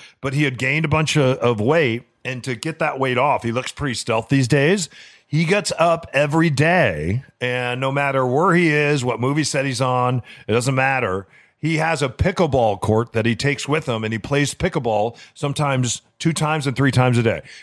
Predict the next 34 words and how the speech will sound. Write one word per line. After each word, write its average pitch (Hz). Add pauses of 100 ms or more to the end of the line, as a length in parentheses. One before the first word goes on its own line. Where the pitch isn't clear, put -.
Reminds 165
me 208
of - (140)
S-, 156
Sylvester 160
Stallone. 156
I 113
remember 127
when 135
I 135
used 135
to 123
be 139
in 131
the 117
car 127
business 110
here 117
in 110
Seattle. 113 (280)
He 131
was 123
here 147
shooting 139
a 127
movie 127
called 113
The 110
Assassin, 120 (320)
and 123
they 131
had 131
bought, 123
uh, 104